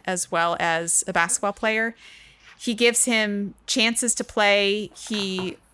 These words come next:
encourages him, and he sits with him the entire night after he gets injured when they, by Rowdy, when they play the res,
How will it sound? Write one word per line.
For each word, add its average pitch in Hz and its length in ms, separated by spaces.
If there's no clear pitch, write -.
encourages 220 840
him, 208 480
and 208 640
he 233 760
sits - 440
with 240 160
him 208 580
the 214 120
entire 214 420
night 190 460
after 180 680
he - 180
gets 202 280
injured 190 680
when 185 320
they, 175 600
by 202 220
Rowdy, 175 540
when 185 180
they 180 140
play 180 600
the 196 100
res, 180 500